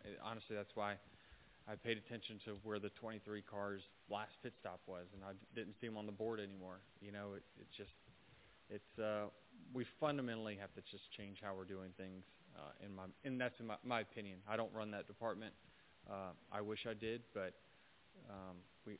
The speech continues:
we have to make changes for sure, uh, on, on our approach. Uh, my, my biggest thing is I, I just don't need Hail Mary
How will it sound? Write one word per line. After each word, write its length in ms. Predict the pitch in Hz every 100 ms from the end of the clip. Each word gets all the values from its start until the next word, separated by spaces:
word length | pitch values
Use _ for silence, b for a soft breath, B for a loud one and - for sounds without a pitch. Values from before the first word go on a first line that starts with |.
| 123
we 80 | 110
have 160 | 110 -
to 60 |
make 140 | 101 95
changes 360 | 104 95 92 - -
for 100 | 101 -
sure, 220 | 98 95 - - -
uh, 280 | - 98 -
on, 140 | 104 98
on 180 | 104 101
our 200 | 98 101
approach. 380 | 95 - 98 95 - -
Uh, 180 | 101 101 110
my, 120 | 135
my 160 | 143 135 117 -
biggest 240 | 127 117 -
thing 140 | 107
is 100 | 101 107
I, 120 | 113 107 135
I 60 |
just 200 | 113 120
don't 160 | 139 117
need 220 | 120 113 101 B B B B - -
Hail 160 | 120
Mary 360 | 110 107 101